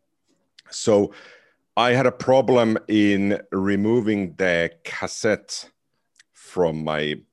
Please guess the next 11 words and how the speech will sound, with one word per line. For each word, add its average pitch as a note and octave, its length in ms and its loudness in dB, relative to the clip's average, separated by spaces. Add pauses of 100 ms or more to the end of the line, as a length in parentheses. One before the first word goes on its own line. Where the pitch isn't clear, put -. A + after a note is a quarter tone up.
(120)
bike E2+ 500 -2
because - 320 -8
you D#2 80 -8
need D2 260 -8
to D2+ 160 -10
install D2 480 -8
the D2+ 100 -12
cassette - 640 -12
on C#2+ 160 -14
the - 80 -18
trainer. E2 540 -4